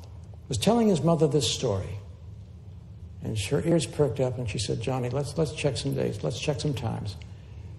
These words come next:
They sl-, they chose, I mean, they agreed on what day it was, what time of the day it was. And she said, "Let me tell you my part of the story." She said, "I had a dream. It was a nightmare. It was vi-, vivid. It was powerful.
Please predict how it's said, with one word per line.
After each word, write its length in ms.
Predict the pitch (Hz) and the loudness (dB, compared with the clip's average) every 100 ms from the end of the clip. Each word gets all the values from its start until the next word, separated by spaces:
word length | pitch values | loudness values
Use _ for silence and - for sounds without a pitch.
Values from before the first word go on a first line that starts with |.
| - | -6
They 120 | - 131 | 0 2
sl-, 220 | - 147 - | 2 0 0
they 120 | - 127 | 0 2
chose, 640 | - - 180 214 180 - - - | 2 6 8 8 4 -4 -10 -4
I 40 | |
mean, 140 | 139 135 | -2 2
they 240 | 135 135 - - - | 2 0 -6 -12 -4
agreed 440 | 151 123 147 202 | -2 6 8 8
on 200 | 196 160 | 6 4
what 260 | 156 160 131 | 4 2 2
day 260 | 147 147 147 | 6 8 8
it 100 | 147 | 4
was, 440 | 127 120 - - - - - - - - | -2 -2 -4 -8 -10 -16 -16 -16 -16 -2
what 220 | 151 131 | -2 -2
time 280 | - 170 185 | -2 0 0
of 100 | 151 | 0
the 80 | 117 | 0
day 220 | 104 101 | 0 2
it 100 | 95 | 0
was. 360 | 104 101 92 - - - - - - - - | 0 -4 -4 -8 -12 -14 -14 -14 -14 -14 -8
And 140 | 135 107 | -4 -2
she 100 | 135 | 0
said, 220 | - 123 | 0 2
"Let 120 | 139 | 2
me 100 | 143 | 2
tell 260 | 135 139 131 | 2 0 0
you 100 | 120 | 0
my 200 | 120 120 | 0 -2
part 280 | - 110 98 | -2 0 2
of 60 | |
the 60 | 101 | 0
story." 500 | 98 - 90 80 104 - - - - - - - - - | -2 -2 -2 -2 -6 -10 -14 -14 -14 -14 -14 -14 -14 -14
She 140 | - 135 | 0 2
said, 160 | 143 | 6
"I 100 | 160 | 6
had 160 | 180 180 | 6 6
a 60 | |
dream. 500 | 143 123 135 113 98 104 | 4 4 2 2 -2 0
It 80 | |
was 140 | 143 139 | 0 4
a 60 | |
nightmare. 580 | 147 170 160 - 98 82 - | 4 4 2 0 -2 -2 -4
It 80 | - | -2
was 120 | 104 | 0
vi-, 200 | 107 151 | 6 6
vivid. 380 | 151 156 131 127 | 8 6 6 0
It 60 | |
was 120 | 120 | -2
powerful. 500 | 107 - 117 98 - | -2 0 0 0 -4